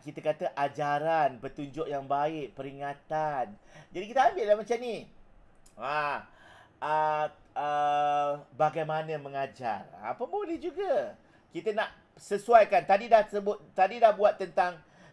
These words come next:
tentang ke mana. Sekarang kita buat bagaimana mengajar.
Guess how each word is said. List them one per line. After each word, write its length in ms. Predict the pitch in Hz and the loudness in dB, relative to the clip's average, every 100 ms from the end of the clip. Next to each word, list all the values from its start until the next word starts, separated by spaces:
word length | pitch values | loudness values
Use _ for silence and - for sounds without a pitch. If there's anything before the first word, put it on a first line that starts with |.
| - | -10
tentang 400 | 165 156 180 175 | -10 -2 -2 -2
ke 100 | - 170 | -6 -4
mana. 400 | 185 226 269 190 | -2 -2 -2 -2
Sekarang 320 | - 190 196 | -2 -4 -4
kita 160 | - 185 | -6 2
buat 240 | 190 135 | 2 4
bagaimana 880 | 147 143 143 143 139 139 139 139 151 127 | -2 -2 -4 -4 -8 -8 -12 -10 -10 -10
mengajar. 640 | 117 113 101 - 92 82 | -12 -14 -16 -16 -18 -18